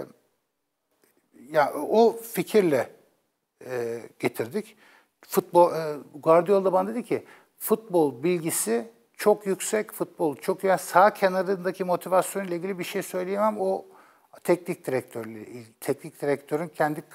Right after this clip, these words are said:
karakteriyle alakalı. Ama futbol bilgisi konusunda çok iyidir. Oyuncu gelişim konusunda çok iyidir. E, bugün teknik direktör olmak istemese baş yardımcım olarak hala yanımda olurdu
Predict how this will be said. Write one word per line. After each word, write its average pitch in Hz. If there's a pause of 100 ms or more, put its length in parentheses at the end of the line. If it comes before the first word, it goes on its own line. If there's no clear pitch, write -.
(140)
karakteriyle 143
alakalı. 117
Ama 147
futbol 160
bilgisi 135
konusunda 135
çok 180
iyidir. 190 (680)
Oyuncu 147
gelişim 165
konusunda 131
çok -
iyidir. 180 (540)
E, 135
bugün 175
teknik -
direktör 151
olmak 156
istemese 160
baş 175
yardımcım 139
olarak 151
hala 160
yanımda 156
olurdu 107